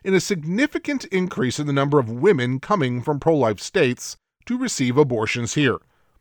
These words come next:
According to the New York Times, leaders of abortion funds which assist people who face financial and logistical barriers are ramping up fundraising efforts. Providers are studying the law to understand whether they are protected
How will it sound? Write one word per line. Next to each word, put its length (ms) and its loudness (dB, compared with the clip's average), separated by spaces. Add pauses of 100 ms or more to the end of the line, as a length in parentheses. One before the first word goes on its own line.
(360)
According 360 0
to 80 0
the 80 0
New 80 4
York 180 2
Times, 640 -2 (300)
leaders 500 0
of 80 0
abortion 540 4
funds 500 0
which 200 -2
assist 380 0
people 400 -2
who 220 4
face 400 0 (180)
financial 560 2
and 120 4
logistical 540 0
barriers 600 2 (340)
are 120 0
ramping 440 -2
up 160 0
fundraising 680 0
efforts. 580 -4 (540)
Providers 600 0
are 100 0
studying 460 0
the 100 4
law 460 6
to 200 -4
understand 560 -2
whether 220 2
they 160 4
are 100 4
protected 680 -2